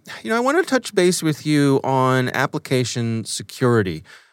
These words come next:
Um, you know, we've seen, uh, the recent executive order come down from, uh, the presidential administration.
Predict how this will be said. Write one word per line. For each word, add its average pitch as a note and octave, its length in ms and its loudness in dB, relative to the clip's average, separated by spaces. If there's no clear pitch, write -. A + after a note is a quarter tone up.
Um, G#2+ 420 -2
you B2+ 80 -10
know, A2+ 80 -4
we've A2 180 -2
seen, B2+ 420 -2
uh, G#2 220 -2
the G#2 140 -4
recent A#2 340 -4
executive G#2+ 500 -2
order C#3 220 2
come C3 240 -4
down A#2+ 320 0
from, G#2 640 -4
uh, F#2 500 -6
the F#2 360 -10
presidential A#2+ 580 -4
administration. C3 760 -2